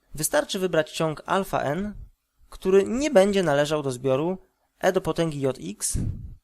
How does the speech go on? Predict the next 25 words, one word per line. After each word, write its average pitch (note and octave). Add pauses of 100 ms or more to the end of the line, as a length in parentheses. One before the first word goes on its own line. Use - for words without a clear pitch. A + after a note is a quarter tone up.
(180)
gdzie A3+
J D3 (160)
jest G3
liczbą D3+
całkowitą. - (1600)
Jeśli D3
wybierzemy F3
taki D3+
ciąg, D#3+ (240)
to -
wtedy F3+
równość F3 (160)
z -
poprzedniej E3+
linijki D3+
alfa D#3+
N D#3
równa C3+
się -
E E3+
do C3+ (320)
I E3+
minus D#3
K C#3
X -